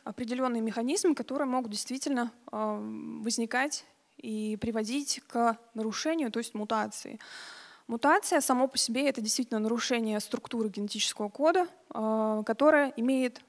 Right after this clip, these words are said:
эм, стойкое, э, такое, м, проявление и имеет, э, возможность передаваться из поколения в поколение.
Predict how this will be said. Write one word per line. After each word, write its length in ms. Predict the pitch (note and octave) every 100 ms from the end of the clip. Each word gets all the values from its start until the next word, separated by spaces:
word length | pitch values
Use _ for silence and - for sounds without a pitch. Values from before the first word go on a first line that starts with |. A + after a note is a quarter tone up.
| _
эм, 720 | - G3+ G#3 G#3 G3+ G3+ G3 G3
стойкое, 580 | - A3+ G#3 C4+ D#4 D4+ - _ _ _ -
э, 480 | A3 - G#3 G#2+ G#3+
такое, 600 | A#3 - G#3 G#3 G#3 G#3
м, 280 | G3+ G#3 G#3+
проявление 760 | - A#3+ A3 A3 A3 A#3+ D#4+ E4 _ -
и 120 | A#3 - _ -
имеет, 520 | G#3+ A3 A3 G#3+ G3+
э, 280 | G#3 G#3 G3+ G3+ - - - - - - - - _ _ -
возможность 460 | A#3 D4+ E4 C#4
передаваться 540 | A#3+ A3+ A3+ C4+ - B3+
из 80 |
поколения 420 | - - A3+ B3 A3+
в 80 |
поколение. 520 | - - A3 G3+ G3